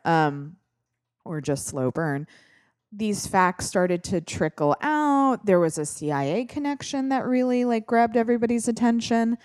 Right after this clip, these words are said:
And then it became very clear, uh, you know, they discovered that there were White House recordings of the president talking about paying off these guys. And then it became a huge story. But without explicitly saying it ever,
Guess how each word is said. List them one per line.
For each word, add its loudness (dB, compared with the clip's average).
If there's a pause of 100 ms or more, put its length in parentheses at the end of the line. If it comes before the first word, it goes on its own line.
(280)
And 2
then 4
it 2
became -2
very 4
clear, 2
uh, 2
you -6
know, 0
they 0
discovered -4
that -2
there -2
were -4
White -4
House -6
recordings -4
of -14
the -10
president -4
talking -6
about -6
paying -8
off -2
these -4
guys. -4 (340)
And 0
then 4
it -4
became -10
a -12
huge -8
story. -4
But 2 (880)
without 4
explicitly -6
saying -4
it 0
ever, 2